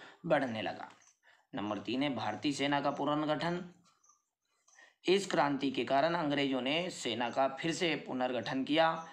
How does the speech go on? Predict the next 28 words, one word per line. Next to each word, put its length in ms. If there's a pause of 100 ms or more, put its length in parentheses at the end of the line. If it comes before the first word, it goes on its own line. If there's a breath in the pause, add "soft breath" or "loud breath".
(320 loud breath)
और 680
उच्च, 420
अंग्रेजों 460
को 160
उच्च 260
पदों 280
पर 140
रखा 220
जाता 340
था 320 (320 loud breath)
एवं 260
भारतीय 360
सैनिकों 400
को 140
नीचे 300
पदों 240
पर 140
रखा 460 (400)
जाता 300
था। 160 (540 soft breath)
चौथा 260
पॉइंट 340
है 280 (280 loud breath)
कि 100
अंग्रेजों 420
के 80
प्रति 260
कटुता, 520